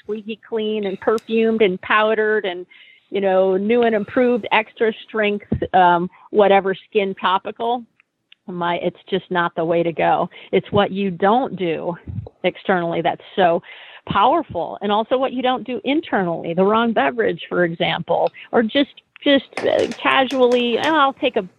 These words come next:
an antibiotic for this," or whatever prescription drug. Even, uh, you know, diet soda has a disruption of the microbiome. So we have to just be vigilant,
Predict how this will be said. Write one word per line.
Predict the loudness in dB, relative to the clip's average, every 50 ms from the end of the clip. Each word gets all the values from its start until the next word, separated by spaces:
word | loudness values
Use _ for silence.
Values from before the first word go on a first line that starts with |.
| _ _ _ -4
an | -2 -2 -2 -2 -2
antibiotic | -2 -2 0 0 0 0 2 2 2 2 0 -2 -4 -6 _
for | -8 -8
this," | -8 -8 -12 -14 -14 -18 _ -20 -20 -20 -8 -2
or | 2 2 4
whatever | 4 4 2 2 2 2 0 -4
prescription | -4 -4 -6 -8 -6 -4 -2 -2 -2 -2 -4 -8 -4
drug. | -2 0 0 0 0 -2
Even, | -4 -6 -4 -4 -4 -4 -4 -8 -12 -20 _ -8
uh, | -4
you | -2 -2
know, | -2
diet | -2 0 2 2 2 2 0 -2 -4 -8 -6
soda | -4 -2 -2 0 0 0 -2 -2 -4 -10 -16 _ -18 -12 -8
has | -6 -6 -6 -6
a | -8
disruption | -10 -10 -10 -10 -6 -4 -4 -4 -4 -6 -10 -10 -8
of | -8 -8 -6
the | -4
microbiome. | -4 -2 -2 -2 -2 -4 -2 0 0 0 0 0 -2 -6 -10 -14 _ -20 -20 -20 -20 _ _
So | 2 2 4
we | 4 2 0
have | -2 -2 -4 -4 -6 -10
to | -14
just | -8 -6 -6 -6 -6 -4
be | -4 -4 -4
vigilant, | 0 4 6 6 6 4 2 -4 -10 -10 -12 -14 -16